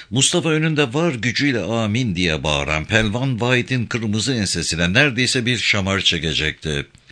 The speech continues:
Reşit Hoca'nın gölgesi yere vurmuş, avluyu erkekler ve küçük çocuklar doldurmuştu.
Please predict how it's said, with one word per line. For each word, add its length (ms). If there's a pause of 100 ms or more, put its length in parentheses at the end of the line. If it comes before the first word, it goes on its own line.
(400)
Reşit 320
Hoca'nın 420
gölgesi 480
yere 220
vurmuş, 580 (220)
avluyu 420
erkekler 680
ve 100
küçük 320
çocuklar 680
doldurmuştu. 920